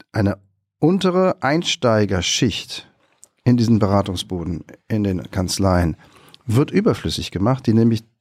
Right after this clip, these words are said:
früher die ersten waren, die den ersten Entwurf für die Lösung geschrieben haben. Das macht jetzt die K I, und zwar auf Seiten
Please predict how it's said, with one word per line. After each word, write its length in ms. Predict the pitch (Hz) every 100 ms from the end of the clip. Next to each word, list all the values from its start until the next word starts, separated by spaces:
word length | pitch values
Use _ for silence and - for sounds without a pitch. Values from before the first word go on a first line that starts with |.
| -
früher 420 | - 170 175 151 - - -
die 120 | 110
ersten 400 | 147 170 - 139
waren, 180 | 123 123
die 60 | 110
den 160 | 101
ersten 340 | - 151 - 131
Entwurf 420 | 113 104 107 107
für 240 | - -
die 100 | 101
Lösung 380 | 90 95 92 87
geschrieben 420 | 87 - 98 82
haben. 160 | 76 69
Das 200 | 113 -
macht 180 | 143 -
jetzt 220 | 120 -
die 80 | -
K 180 | - -
I, 160 | 139
und 100 | -
zwar 180 | - 123
auf 100 | 135
Seiten 420 | 123 120 113 104